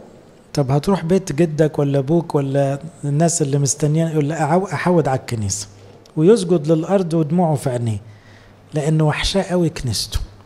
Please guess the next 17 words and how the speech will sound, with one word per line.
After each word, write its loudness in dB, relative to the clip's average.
في 0
ناس 4
بتنزل 2
في -6
المطار 2
على 0
الدير، 0
يقول 0
لك: -2
"أنا 0
مصر -2
كلها 0
كوم 0
والأديرة 2
اللي 0
فيها -2
كوم، -8